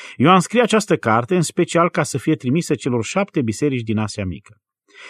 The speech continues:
Aceasta este Turcia modernă de azi. Au fost șapte biserici, ne sunt prezentate în capitolele doi și trei. Au fost adunări reale, au fost destinatari inițiali ai acestei scrisori și apoi a fost dată mai departe și celorlalte biserici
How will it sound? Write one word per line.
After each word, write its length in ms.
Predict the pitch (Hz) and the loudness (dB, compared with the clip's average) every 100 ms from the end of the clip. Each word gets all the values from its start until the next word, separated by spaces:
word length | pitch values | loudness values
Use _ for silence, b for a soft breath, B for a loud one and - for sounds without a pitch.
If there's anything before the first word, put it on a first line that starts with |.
| B | B
Aceasta 340 | - 220 208 | -2 0 2
este 200 | 185 - | 2 2
Turcia 420 | 147 - 202 - 139 | -2 2 0 2 0
modernă 460 | 127 120 123 113 | 2 2 2 2
de 140 | 101 85 | 0 -4
azi. 300 | 65 - _ _ B B | -6 -18 _ _ B B
Au 80 | - | -4
fost 220 | 139 147 | 0 0
șapte 300 | - 214 - | 2 0 2
biserici, 540 | 185 170 139 104 107 - | 0 2 0 -2 -6 -8
ne 100 | 120 | -4
sunt 200 | 120 180 | 0 0
prezentate 560 | 165 135 131 113 170 170 | 2 2 2 2 2 2
în 60 | |
capitolele 520 | 131 110 131 147 127 104 | 0 -2 0 0 2 0
doi 200 | 95 104 | 0 -2
și 160 | - | -4
trei. 320 | 113 92 71 _ _ B B B | -8 -10 -10 _ _ B B B
Au 100 | 135 | -2
fost 260 | - 139 | 0 2
adunări 380 | 147 135 113 107 | 2 4 4 4
reale, 440 | 123 160 92 73 _ | 4 2 0 -6 _
au 100 | - | -10
fost 300 | 98 123 131 | -6 -2 -2
destinatari 680 | 113 117 - 113 110 180 220 | 0 -2 0 0 2 2 2
inițiali 460 | 170 123 - 156 170 B B B | 2 0 0 0 0 B B B
ai 180 | - 123 | 0 2
acestei 400 | 107 196 185 147 | 2 0 0 -2
scrisori 480 | - 110 - 101 165 | -2 -6 -4 -2 -2
și 100 | 147 | -2
apoi 240 | 117 202 | -2 0
a 60 | 220 | 0
fost 260 | - 139 | 0 -2
dată 260 | 98 190 202 | 2 0 2
mai 180 | 151 110 | 2 2
departe 440 | 104 - 170 - | 2 2 0 0
și 180 | 131 202 | -4 -6
celorlalte 520 | - 190 147 156 151 | 0 2 4 2 0
biserici 520 | 123 113 90 101 143 | -4 -2 -4 -4 -6